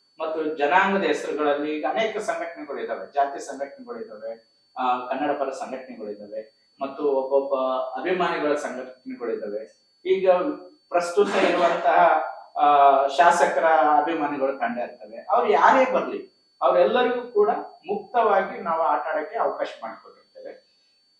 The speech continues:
ಇಲ್ಲಿ ವಿಶೇಷ ಮಾನದಂಡ ಮತ್ತು ಗಮನಿಸಬೇಕಾಗಿರೋದಿಷ್ಟೇ, ಯಾವ್ಯಾವ ವಿಧಾನಸಭಾ ಕ್ಷೇತ್ರದಲ್ಲಿ ಆಟ ಆಡ್ತಾರೋ ಆ ವಿಧಾನಸಭಾ ಕ್ಷೇತ್ರದ ವೋಟರ್ ಐ ಡಿ ಇರ್ಬೇಕು, ಏಜ್ ಲಿಮಿಟ್ ಇಲ್ಲ.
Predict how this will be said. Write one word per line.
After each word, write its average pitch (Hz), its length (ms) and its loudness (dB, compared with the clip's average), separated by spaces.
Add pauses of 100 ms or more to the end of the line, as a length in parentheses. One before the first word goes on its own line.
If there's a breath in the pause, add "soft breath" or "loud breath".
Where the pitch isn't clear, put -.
(160)
ಇಲ್ಲಿ 233 400 -2
ವಿಶೇಷ 226 420 2
ಮಾನದಂಡ 196 640 0
ಮತ್ತು 202 400 -4
ಗಮನಿಸಬೇಕಾಗಿರೋದಿಷ್ಟೇ, - 1600 -6
ಯಾವ್ಯಾವ 214 640 4
ವಿಧಾನಸಭಾ 196 520 -2
ಕ್ಷೇತ್ರದಲ್ಲಿ 175 600 -4
ಆಟ 175 240 -2
ಆಡ್ತಾರೋ - 580 -4
ಆ 151 160 2
ವಿಧಾನಸಭಾ 156 580 -4
ಕ್ಷೇತ್ರದ - 460 -14
ವೋಟರ್ 139 340 -2
ಐ 127 80 0
ಡಿ - 60 -6
ಇರ್ಬೇಕು, 107 500 -14 (420)
ಏಜ್ 403 340 6
ಲಿಮಿಟ್ - 280 -2
ಇಲ್ಲ. 113 180 -4